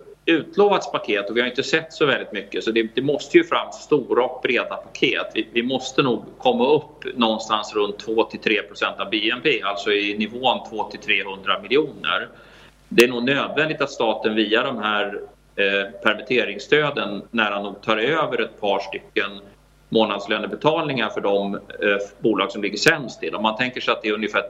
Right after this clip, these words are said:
trettio procent av bolagen, ja, då kanske man behöver göra permitteringsstöd på uppemot hundra miljarder i månaden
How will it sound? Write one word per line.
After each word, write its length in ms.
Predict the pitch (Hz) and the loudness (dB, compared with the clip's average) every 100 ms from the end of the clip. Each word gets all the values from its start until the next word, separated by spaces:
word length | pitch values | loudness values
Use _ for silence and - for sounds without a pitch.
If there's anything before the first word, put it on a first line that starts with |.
| - | 0
trettio 340 | 120 - - | 0 0 -6
procent 320 | 165 - 110 104 | -6 -2 -2 -2
av 60 | |
bolagen, 500 | 104 98 92 85 98 | -6 0 0 2 0
ja, 80 | 101 | 0
då 80 | 101 | -2
kanske 280 | - 113 113 | -2 -4 0
man 160 | 110 | 0
behöver 360 | 107 107 135 143 | 2 2 2 2
göra 260 | 135 110 104 | 0 0 -4
permitteringsstöd 880 | - 104 101 107 95 95 104 98 | -8 -10 0 0 0 -4 -4 -4
på 60 | 104 | -4
uppemot 340 | 101 - 101 | -6 -8 -6
hundra 360 | 104 98 95 98 | -4 -2 0 -2
miljarder 400 | 98 92 92 95 | 0 -2 0 -4
i 40 | |
månaden 600 | 98 110 101 123 156 147 | -8 -2 0 0 0 -2